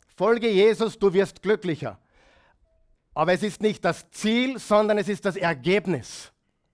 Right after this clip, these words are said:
Es ist das Resultat. Es ist ein Beiprodukt.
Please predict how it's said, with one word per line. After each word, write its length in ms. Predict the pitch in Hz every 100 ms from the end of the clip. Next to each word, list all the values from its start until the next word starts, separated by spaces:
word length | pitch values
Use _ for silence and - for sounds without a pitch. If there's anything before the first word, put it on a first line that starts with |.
| _ _
Es 140 | - 139
ist 140 | 226
das 120 | 220
Resultat. 840 | 190 208 190 156 180 202 185 - - _ _ _ _ _ _
Es 220 | - 160 165
ist 400 | 214 - - _ _ -
ein 260 | 160 151
Beiprodukt. 880 | - 175 208 165 165 123 - - _